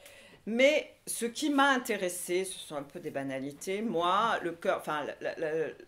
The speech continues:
l'apport que j'ai voulu faire, c'est que justement, j'ai trouvé que les lycéens avaient fortement tendance à s'auto-évaluer dans leur travail scolaire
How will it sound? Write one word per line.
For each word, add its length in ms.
l'apport 440
que 100
j'ai 120
voulu 260
faire, 400
c'est 240
que 120
justement, 800
j'ai 160
trouvé 320
que 100
les 140
lycéens 680
avaient 200
fortement 520
tendance 720
à 100
s'auto-évaluer 1160
dans 240
leur 200
travail 360
scolaire 720